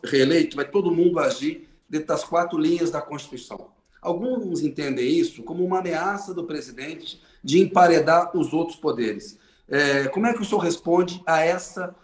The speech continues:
avaliação de que isso se trata de uma ameaça de emparedamento? Quero ouvir o senhor.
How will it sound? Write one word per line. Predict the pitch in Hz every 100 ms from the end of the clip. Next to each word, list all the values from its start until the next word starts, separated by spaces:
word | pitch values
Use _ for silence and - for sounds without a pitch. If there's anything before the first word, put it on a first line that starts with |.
| -
avaliação | - 160 160 147 135 - 170
de | 170
que | - 180 175
isso | 175 -
se | 170
trata | 156 156
de | 151
uma | 170 170
ameaça | 151 143 156 - - - _ _
de | 127
emparedamento? | 151 147 135 135 117 104 - -
Quero | 185 196
ouvir | 180
o | 185
senhor. | - 110 -